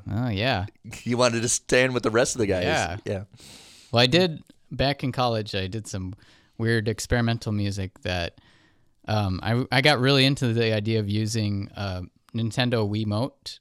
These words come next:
Speaker 1: to control sounds with my laptop, and
Speaker 2: Wow.
Speaker 1: um,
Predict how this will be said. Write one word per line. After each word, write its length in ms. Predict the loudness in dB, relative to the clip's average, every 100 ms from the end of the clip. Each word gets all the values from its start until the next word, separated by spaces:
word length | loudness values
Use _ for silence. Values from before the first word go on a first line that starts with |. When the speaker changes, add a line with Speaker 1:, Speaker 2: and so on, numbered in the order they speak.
| -12
Speaker 1:
to 180 | -6 -4
control 540 | -4 -6 -2 -2 -2
sounds 640 | -2 -4 -4 -4 -6 -8 -8
with 300 | -10 -10 -8
my 120 | -6
laptop, 720 | -4 -8 -6 -4 -4 -4 -8 -6
and 320 | -6 -6 -8 -14 -20 -20 -20 _ -12
Speaker 2:
Wow. 260 | -8 -8 -4
Speaker 1:
um, 460 | -2 0 -2 -6